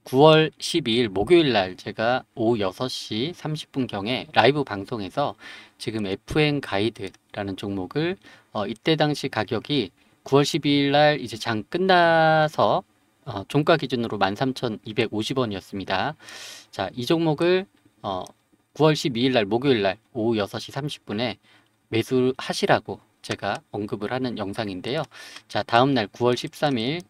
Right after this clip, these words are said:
금요일 날 아홉 시에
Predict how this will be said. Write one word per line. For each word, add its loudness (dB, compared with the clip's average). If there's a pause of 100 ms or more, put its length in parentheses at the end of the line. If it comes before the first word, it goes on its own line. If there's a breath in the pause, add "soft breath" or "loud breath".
(360)
금요일 -2
날 2 (1080)
아홉 8
시에 -2